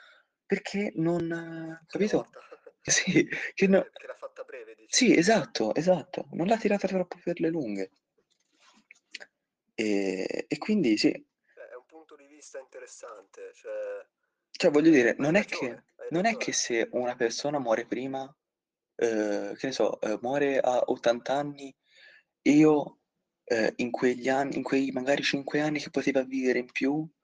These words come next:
Speaker 1: ci avrei, eh, instaurato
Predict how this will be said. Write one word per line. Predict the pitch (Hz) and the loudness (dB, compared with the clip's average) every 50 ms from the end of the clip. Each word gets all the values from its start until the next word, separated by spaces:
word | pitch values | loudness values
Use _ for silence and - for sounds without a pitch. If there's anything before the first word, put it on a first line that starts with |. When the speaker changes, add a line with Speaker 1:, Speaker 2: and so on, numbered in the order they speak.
| _ _ _ _ _ _ _ _ _ _ _ _ _ _ _ _ - | _ _ _ _ _ _ _ _ _ _ _ _ _ _ _ _ -4
Speaker 1:
ci | - - 139 | -2 0 2
avrei, | 123 123 120 123 127 131 127 123 123 120 120 120 - - - - | 4 4 6 6 4 4 2 -2 -2 -2 0 0 0 -2 -2 0
eh, | - 113 107 107 104 101 101 101 101 101 98 101 98 98 101 - - - - - - - | 0 0 2 2 0 0 0 0 -2 -2 -2 -2 -2 -2 -2 -2 -2 -2 -2 -2 -2 0
instaurato | - 123 - - 127 123 123 127 131 143 143 - 135 127 117 | 0 0 0 0 -2 0 0 0 0 -2 -2 0 0 0 0